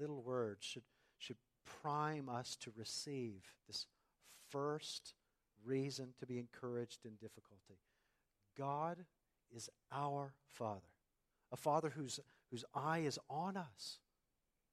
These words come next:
who is not blind to our suffering. He's not neglected us. He, he will act. He's poised to bring us relief at the right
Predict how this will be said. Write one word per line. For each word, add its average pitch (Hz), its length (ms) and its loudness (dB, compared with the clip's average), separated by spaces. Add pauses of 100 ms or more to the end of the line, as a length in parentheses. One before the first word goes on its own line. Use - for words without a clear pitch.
(220)
who 147 120 2
is 139 160 2
not 165 280 6 (120)
blind 151 680 4 (100)
to 123 160 2
our 110 160 4
suffering. 135 480 -10 (680)
He's - 120 -8
not 175 200 2
neglected 147 540 6
us. 160 440 6 (1500)
He, 165 120 4
he 156 160 2
will 160 400 10
act. 156 280 2 (440)
He's 127 220 -8 (240)
poised 202 680 2 (160)
to 175 120 2
bring 151 280 6
us 170 220 2
relief 151 580 2 (280)
at 135 180 -2
the 127 80 -2
right 117 360 2